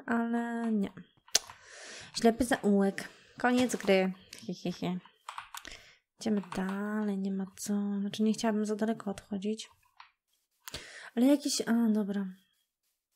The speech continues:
Mi się wydawało, że ja jakieś właśnie chowałam cave'y. No ale to nic. Słuchajcie,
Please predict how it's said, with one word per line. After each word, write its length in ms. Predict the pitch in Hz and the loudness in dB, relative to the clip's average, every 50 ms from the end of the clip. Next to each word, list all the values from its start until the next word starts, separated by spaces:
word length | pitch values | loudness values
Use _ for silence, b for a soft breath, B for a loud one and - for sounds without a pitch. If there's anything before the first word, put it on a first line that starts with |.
| _ _ _ _ _ _ _ _ - | _ _ _ _ _ _ _ _ -6
Mi 120 | 226 226 | -6 -6
się 140 | - - 285 | -4 -2 -2
wydawało, 400 | 262 226 240 220 233 247 262 262 | -2 0 -2 -2 -2 -2 -2 -2
że 160 | 247 247 247 | -2 -2 0
ja 160 | 240 240 240 | 0 0 0
jakieś 280 | 254 240 254 247 226 233 | 0 0 -2 -2 -2 -2
właśnie 320 | 233 254 247 - 254 226 | -4 -4 -4 -2 -2 -2
chowałam 480 | 214 233 220 269 339 339 269 226 202 190 | -2 -2 0 0 2 4 4 4 2 2
cave'y. 380 | - 202 196 190 185 202 208 196 - _ _ _ _ _ _ _ _ _ - _ _ _ _ _ _ _ _ _ _ - - B B B B B B B B B B B _ - | 0 0 -2 -2 -2 -4 -6 -8 -12 _ _ _ _ _ _ _ _ _ -20 _ _ _ _ _ _ _ _ _ _ -16 -12 B B B B B B B B B B B _ 2
No 140 | 233 220 233 - - | 2 2 2 0 -2
ale 420 | 254 254 254 233 208 196 190 185 175 - - _ - | -2 2 2 4 4 2 0 -2 -6 -10 -14 _ -2
to 100 | 226 220 | 2 2
nic. 540 | 208 208 202 196 208 214 - - - - - | 4 4 2 2 -2 -4 -8 -12 -12 -12 -12
Słuchajcie, 520 | - - - 226 - - 233 240 233 - | -14 -8 -8 -8 -6 -6 -8 -8 -8 -8